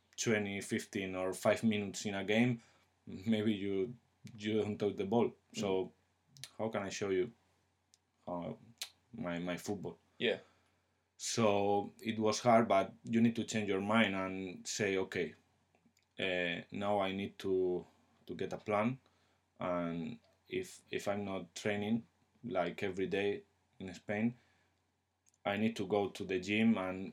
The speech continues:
Speaker 1: change my mind and work hard. And, okay, if it's not this,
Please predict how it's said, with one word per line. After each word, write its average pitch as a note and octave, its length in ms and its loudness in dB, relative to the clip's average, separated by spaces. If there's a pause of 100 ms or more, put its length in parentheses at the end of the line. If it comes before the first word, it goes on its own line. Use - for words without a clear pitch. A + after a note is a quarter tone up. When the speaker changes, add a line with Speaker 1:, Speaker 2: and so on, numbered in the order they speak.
Speaker 1:
change A2 240 0
my G2 180 -2
mind G#2 440 0
and F#2 320 -8 (160)
work G2 260 2
hard. G2+ 320 4 (960)
And, F#2+ 580 -4 (840)
okay, G#2 420 -2 (320)
if A2+ 200 -2
it's A#2+ 120 4
not A#2+ 220 2
this, G#2+ 400 -2